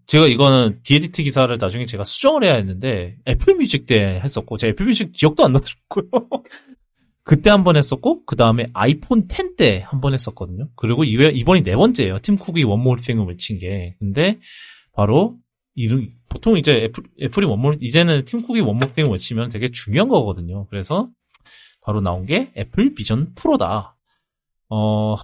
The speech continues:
아, 이거는 진짜, 사실 스펙 얘기를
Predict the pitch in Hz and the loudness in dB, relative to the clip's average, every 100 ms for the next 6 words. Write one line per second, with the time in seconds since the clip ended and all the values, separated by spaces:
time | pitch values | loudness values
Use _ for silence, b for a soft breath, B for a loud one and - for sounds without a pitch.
0 | - _ _ _ 240 165 180 143 104 131 | -14 _ _ _ -6 -2 2 0 0 -2
1 | 156 151 131 - 110 104 98 _ _ - | 0 -2 -4 -8 -8 -6 -8 _ _ -2
2 | 220 262 269 113 - _ _ _ _ _ | 2 4 4 2 -2 _ _ _ _ _
3 | _ _ _ - - - - 349 330 254 | _ _ _ -14 -12 -6 0 0 2 0
4 | 196 180 156 165 123 95 | 2 2 4 6 4 2